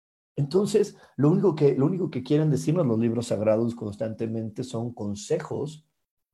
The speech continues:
para que tú disfrutes más tu estadía en este planeta. Eso es lo único que quiere hacer Dios. Y nos puso un montón de guías, como son los planetas,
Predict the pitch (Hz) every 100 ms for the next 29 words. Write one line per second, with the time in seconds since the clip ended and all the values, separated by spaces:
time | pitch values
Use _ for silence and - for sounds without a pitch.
0 | _ - 110 117 - 123 - 131 139 139
1 | 110 127 123 127 120 117 131 190 - _
2 | _ - 107 - 107 110 120 139 - 107
3 | 110 - 110 101 104 101 107 - - -
4 | _ _ 143 190 180 139 170 151 104 95
5 | - 101 101 - 92 95 95 - _ _
6 | _ 120 127 185 165 220 175 127 147 151
7 | 113 120 131 117 - 110 104 117 120 127
8 | 104 101 104 110 107 113 110 110